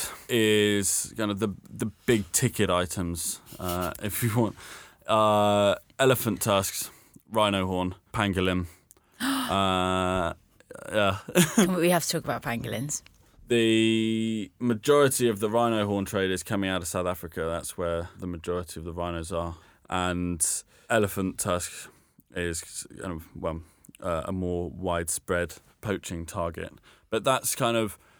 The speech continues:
Speaker 1: that's the entry point into then the, the conservation debate that we put forward in the paper, is that there is so much international attention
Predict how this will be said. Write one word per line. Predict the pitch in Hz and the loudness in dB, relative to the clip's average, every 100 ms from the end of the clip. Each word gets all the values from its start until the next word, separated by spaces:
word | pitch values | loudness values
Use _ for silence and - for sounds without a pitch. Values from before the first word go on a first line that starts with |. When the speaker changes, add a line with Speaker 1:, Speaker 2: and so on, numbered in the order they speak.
| - | -2
Speaker 1:
that's | 131 120 | 0 2
the | 120 117 | 2 2
entry | 120 - 104 | 2 0 -6
point | 92 104 98 - | -4 -4 -4 -4
into | 104 92 104 98 95 | -4 -4 -4 -2 0
then | 95 92 95 | -2 -2 -4
the, | 95 95 92 | -4 -2 -4
the | 110 95 | -6 -8
conservation | - 95 92 92 95 - 90 | -6 -6 -4 -4 -4 -6 -8
debate | 85 90 87 - | -6 -4 -6 -8
that | - 87 - | -12 -12 -12
we | 95 90 - - | -12 -12 -14 -10
put | 104 - | -10 -8
forward | - 90 87 | -6 -4 -4
in | 90 87 | -6 -8
the | |
paper, | 87 98 95 - 87 87 - - | -6 -4 -4 -6 -12 -12 -16 -10
is | 95 90 | -8 -8
that | - 92 82 _ _ _ _ _ _ - | -6 -6 -6 _ _ _ _ _ _ -2
there | 107 104 | 0 2
is | 104 | 0
so | - 117 113 | 2 2 4
much | 107 92 - | 2 0 -2
international | 107 - 101 95 - 95 90 | -4 -4 -4 -4 -4 -4 -4
attention | - 98 82 - 80 80 | -2 -4 -4 -10 -10 -10